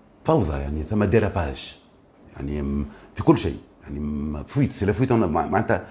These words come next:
وتحس اللي ما عادش ثم قانون، يعني، كل حد يعمل اللي في راسه، آه، كل حد يعمل زي راسه. راك تشوف أنت تخرج للشارع، يعني، تم كل مظاهر الفوضى موجودة. يظهر لي، آه، ما نعرفش، آه، بن-، مانيش نحكي على روحي، نحكي كتوانسة.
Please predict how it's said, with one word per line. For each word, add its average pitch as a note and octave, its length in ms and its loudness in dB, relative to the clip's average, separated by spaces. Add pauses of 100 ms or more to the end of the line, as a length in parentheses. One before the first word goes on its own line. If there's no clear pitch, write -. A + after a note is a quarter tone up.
(400)
وتحس G3+ 640 2
اللي F3+ 360 0
ما C#4 60 -2
عادش - 140 -6
ثم E3 160 2
قانون، B2 640 -2
يعني، C#3 160 -6 (100)
كل C3+ 120 -4
حد G#2+ 180 -2
يعمل A#2+ 120 0
اللي A2 120 0
في - 100 -4
راسه، D#2 300 -4 (680)
آه، F#2 460 2
كل G2+ 140 -2
حد C#3+ 100 2
يعمل F#2 240 2
زي D2+ 200 -2
راسه. D#2 260 -2
راك - 100 -6
تشوف A#2 200 0
أنت F2+ 120 -4
تخرج F2+ 260 0
للشارع، - 360 -6 (120)
يعني، A2 260 0
تم B2 200 0
كل F#3+ 220 6
مظاهر A#2 280 2
الفوضى A#2 360 0 (420)
موجودة. F#2 300 2 (400)
يظهر C#3+ 240 8
لي، F#3 340 4
آه، F3 40 4
ما E3+ 100 0
نعرفش، C#3+ 360 -4
آه، G#2 160 2 (100)
بن-، B2 260 4
مانيش B2+ 340 4
نحكي B2+ 120 2
على G#2+ 120 6
روحي، A2+ 180 2
نحكي A2 200 -4
كتوانسة. A2+ 480 2